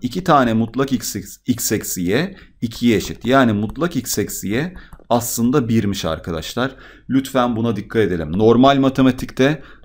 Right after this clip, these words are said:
tabii ki X eksi Y, Y eksi X'e eşit değildir eğer X eksi Y sıfır değilse. Ama mutlak değerde her türlü dışarı aynı sayı çıkacağı için ister içerisi negatif olsun, ister pozitif olsun. Yeter ki o değerler aynı olsun.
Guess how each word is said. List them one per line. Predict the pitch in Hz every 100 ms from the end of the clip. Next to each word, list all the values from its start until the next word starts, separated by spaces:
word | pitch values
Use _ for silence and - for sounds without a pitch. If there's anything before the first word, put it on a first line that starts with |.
| -
tabii | 135 143
ki | - 123
X | 113 -
eksi | 120 120 -
Y, | 117 110
Y | 104 113
eksi | 113 110 120
X'e | 107 -
eşit | 107 - -
değildir | 120 117 95 87
eğer | 92 101 101 -
X | 104 -
eksi | 107 - 101
Y | 98
sıfır | 95 - 104 90
değilse. | 87 82 - 160 190 - - -
Ama | 117
mutlak | 110 110 - 156 -
değerde | 131 113 90
her | 87 110 160 165
türlü | 147 120 101
dışarı | 104 110 90
aynı | - 101 135 156
sayı | 143 127 110
çıkacağı | 107 - 92 107 95
için | 90 - 170 - - _ -
ister | 123 - 139 131
içerisi | 254 - 117 98 -
negatif | 101 113 135 -
olsun, | 135 131 - 147 143 -
ister | 123 117 - 120 135 139 - _ _ -
pozitif | 123 95 - -
olsun. | 90 78 - 85
Yeter | 113 135 131 120
ki | -
o | - 120
değerler | 120 104 107 135
aynı | 110 104 92
olsun. | 73 73 - -